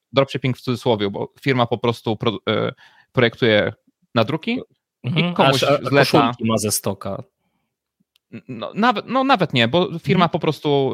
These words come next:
Speaker 1: firma, która, y, robi te na-, te naklejki na koszulki czy na druki, y, sitodruk, no to z-, to po prostu idzie do nich zamówienie i już jest, y, to wysyłane, także nie ma żadnego produktu fizycznego, ty ma-, ty jesteś właścicielem tylko designu, a cała reszta się dzieje i, nie wiem, zarabiasz na jednej koszulce, strzelam,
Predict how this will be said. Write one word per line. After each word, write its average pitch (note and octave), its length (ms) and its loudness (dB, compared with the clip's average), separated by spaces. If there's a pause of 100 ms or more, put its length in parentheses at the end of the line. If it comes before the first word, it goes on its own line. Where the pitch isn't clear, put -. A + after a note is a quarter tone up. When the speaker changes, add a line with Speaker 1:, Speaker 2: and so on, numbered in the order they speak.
(120)
Speaker 1:
firma, C#3+ 260 0
która, B2 260 4
y, A#2 500 -2
robi B2 220 2
te B2 100 -2
na-, A2 300 0
te G#2+ 220 2
naklejki A2+ 420 2
na A2 100 0
koszulki B2 420 -2
czy - 100 -6
na G#2 100 0
druki, A#2 440 -2 (280)
y, - 60 4
sitodruk, A#2 520 0 (260)
no B2 60 0
to G#2 340 2
z-, - 240 -14 (320)
to B2 80 2
po A2+ 120 0
prostu A2+ 380 0
idzie A2+ 200 0
do A2 100 4
nich G#2+ 140 2
zamówienie G#2+ 560 2
i G2+ 180 -4
już G2+ 180 -2
jest, - 300 -6
y, G2+ 220 -2
to G#2+ 340 -4
wysyłane, G#2+ 480 0
także G#2+ 280 -4
nie C3+ 100 4
ma C3 100 4
żadnego A#2+ 340 0
produktu A#2 340 -4
fizycznego, D3+ 640 -4 (300)
ty B2+ 100 -4
ma-, A#2+ 180 -2
ty B2 160 4
jesteś A2+ 180 -2
właścicielem A2+ 380 0
tylko G#2 160 -6
designu, A2+ 560 0 (300)
a - 120 -2
cała G#2+ 220 2
reszta G#2 240 0
się G#2 160 -8
dzieje G#2+ 280 4
i, G2+ 60 -2
nie G#2+ 80 -4
wiem, G2+ 120 -4
zarabiasz G2+ 360 0
na G#2+ 80 -4
jednej G2+ 200 -4
koszulce, G#2 460 -10
strzelam, G2 440 -6